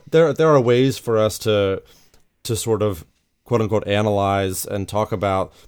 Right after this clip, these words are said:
behavior and, and things like that that I think are, are interesting to people. But you gotta walk that line. You know, I think, you know, Mike brought up the example of How I Met Your Mother.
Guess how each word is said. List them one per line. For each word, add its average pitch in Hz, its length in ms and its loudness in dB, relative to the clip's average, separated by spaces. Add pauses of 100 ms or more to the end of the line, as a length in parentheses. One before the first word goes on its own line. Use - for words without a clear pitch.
behavior 98 880 -4
and, 90 320 -6 (240)
and 101 160 -6
things 104 180 -4
like 101 120 -4
that 101 160 -4
that 98 80 -2
I 98 60 0
think 104 260 -4
are, 92 220 -2
are 90 520 -6 (460)
interesting 131 500 -2
to 147 120 -6
people. 151 520 -4
But 104 300 0 (200)
you 113 100 -4
gotta 120 160 4
walk 113 240 2
that 101 180 -2
line. 107 440 0
You - 80 -10
know, 101 100 0
I 98 40 0
think, 101 220 -6 (760)
you 113 80 -4
know, 101 300 -2 (220)
Mike 113 380 -2
brought 107 140 0
up 101 100 -2
the 104 80 -2
example 101 400 -4
of 98 100 -4
How 101 120 -2
I 101 60 0
Met 98 160 -6
Your 98 80 -6
Mother. 101 420 0